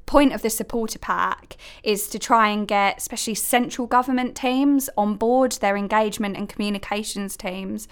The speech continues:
on board and talking to people about the regulations. So we're trying to make it easier by bringing that information into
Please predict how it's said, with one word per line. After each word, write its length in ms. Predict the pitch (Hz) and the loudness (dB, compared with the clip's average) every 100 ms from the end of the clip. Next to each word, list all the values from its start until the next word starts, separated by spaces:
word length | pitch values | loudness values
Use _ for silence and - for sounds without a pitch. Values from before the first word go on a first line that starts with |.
| - - - | -20 -20 2
on 220 | 226 226 | 4 4
board 360 | 214 214 196 196 | 2 2 2 2
and 160 | 208 202 | -2 -2
talking 520 | - 247 240 214 196 | 2 2 2 0 -4
to 100 | - | -6
people 340 | 220 202 208 185 | -6 -6 -4 0
about 460 | 202 190 185 - - - - | 2 4 2 -4 -18 -20 -10
the 100 | - | -2
regulations. 960 | 202 202 190 185 - - 196 - 190 202 | 0 0 -2 -6 -6 -6 -6 -6 -8 -6
So 100 | 196 | -2
we're 100 | 214 | -2
trying 260 | - 233 220 | 4 4 4
to 60 | |
make 240 | 214 208 226 | 2 0 -2
it 80 | |
easier 640 | 202 208 196 175 175 185 185 | -2 -4 -4 -4 -2 -2 0
by 120 | 196 | 0
bringing 340 | 190 226 233 226 | 2 0 0 0
that 140 | - | -2
information 680 | 208 - 202 196 - 190 190 | -4 -8 -6 -6 -6 -8 -8
into 640 | - 202 190 196 185 190 | -8 -8 -6 -4 -4 -4